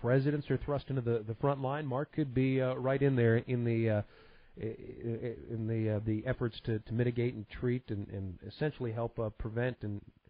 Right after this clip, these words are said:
uh, covid nineteen. So, um, the one big, I guess, uh, hang up here is assuming we can check all the boxes, Mark,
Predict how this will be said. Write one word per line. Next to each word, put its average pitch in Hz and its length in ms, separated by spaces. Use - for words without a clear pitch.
uh, 101 260
covid 117 300
nineteen. 110 540
So, 127 440
um, 117 500
the 131 80
one 170 420
big, 147 440
I 135 120
guess, 135 240
uh, 120 240
hang 180 300
up 127 160
here 123 360
is 123 300
assuming 208 500
we 143 140
can 135 160
check 165 240
all 131 160
the 117 60
boxes, 139 520
Mark, 131 380